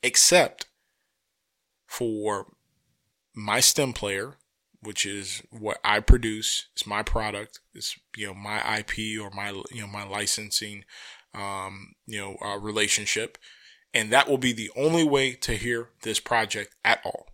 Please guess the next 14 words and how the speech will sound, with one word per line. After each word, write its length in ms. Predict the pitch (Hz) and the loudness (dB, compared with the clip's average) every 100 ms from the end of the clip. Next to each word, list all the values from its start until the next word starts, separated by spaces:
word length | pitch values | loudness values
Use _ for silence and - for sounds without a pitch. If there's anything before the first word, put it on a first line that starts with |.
| _ | _
period. 360 | - 120 90 - - _ _ _ _ _ _ _ 104 | 0 0 0 -8 -18 _ _ _ _ _ _ _ -8
All 60 | |
right? 140 | 104 - _ _ _ _ - | -8 -8 _ _ _ _ 8
Buy 180 | 120 | 8
a 40 | 117 | 8
stem 280 | - 123 104 | 4 0 -2
player. 300 | 98 - - | -8 -10 -6
The 40 | - | -2
stem 200 | 127 120 | -2 0
player 180 | 123 | 2
is 140 | 107 - | 2 2
two 180 | - 135 | 0 -2
hundred 200 | 127 113 | 0 2
dollars. 420 | 107 - - | 2 0 -8